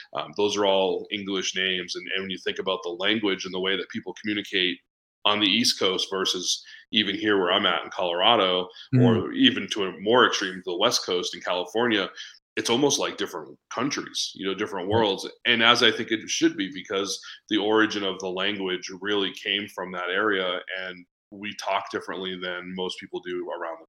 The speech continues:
Speaker 1: country and even around the world, and so I always get it. People are like, and I don't have my accent anymore, but people are always like, "You talk weird, like, you're, you, you,
Speaker 2: <laughs>
Speaker 1: you, you talk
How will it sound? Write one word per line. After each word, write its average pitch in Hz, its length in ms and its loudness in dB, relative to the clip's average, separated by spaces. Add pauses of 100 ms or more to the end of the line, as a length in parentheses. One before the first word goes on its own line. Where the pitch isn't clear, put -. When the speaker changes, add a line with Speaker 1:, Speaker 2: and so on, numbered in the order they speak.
Speaker 1:
country 92 300 -6
and 92 240 -8
even 98 180 -10
around 90 200 -4
the 82 140 -6
world, 95 280 2 (600)
and 95 80 -4
so 107 100 8
I 101 80 10
always 98 400 6
get 95 200 0
it. 78 160 -2
People 90 220 -6
are 85 100 -6
like, 80 280 -6
and 113 120 2
I 110 40 6
don't 101 120 4
have 90 140 0
my 80 160 -6
accent 98 320 -2
anymore, 87 240 -8
but 87 140 -8
people 92 180 -8
are 90 60 0
always 87 240 -4
like, - 80 -20 (200)
"You - 140 -6
talk - 560 0
weird, 71 420 -4
like, 87 240 -8
you're, 101 140 2 (300)
you, 143 140 8
you, 120 260 6
Speaker 2:
<laughs> - 40 -2
Speaker 1:
you, 139 100 4
you 131 220 6
talk 127 280 6